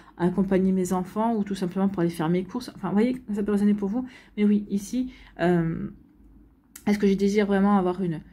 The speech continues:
une super bagnole ou est-ce que la seule ch-, le, le vrai désir, c'est d'avoir tout, tout simplement une voiture et on s'en fout, euh, de la marque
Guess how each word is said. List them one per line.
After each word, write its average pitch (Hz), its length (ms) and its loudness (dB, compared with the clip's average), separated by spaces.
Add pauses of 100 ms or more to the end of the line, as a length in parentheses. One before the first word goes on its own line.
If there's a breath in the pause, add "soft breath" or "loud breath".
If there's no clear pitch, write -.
(120)
une 196 100 -2
super 196 240 0
bagnole 190 340 2
ou 208 60 2
est-ce 190 120 -2
que 185 80 2
la 180 120 2
seule 190 160 -2
ch-, - 140 -8
le, 185 220 2
le 196 140 6
vrai 202 200 4
désir, 196 320 0
c'est - 80 -12
d'avoir 190 200 -2
tout, 185 120 -8 (180)
tout 202 80 -6
simplement 196 360 -2 (180)
une 185 140 -2
voiture 180 440 -4
et 185 80 -2
on 180 100 0
s'en 175 200 -8
fout, 214 240 -8 (460 loud breath)
euh, 160 260 0
de 180 100 0
la 170 140 4
marque 190 240 -2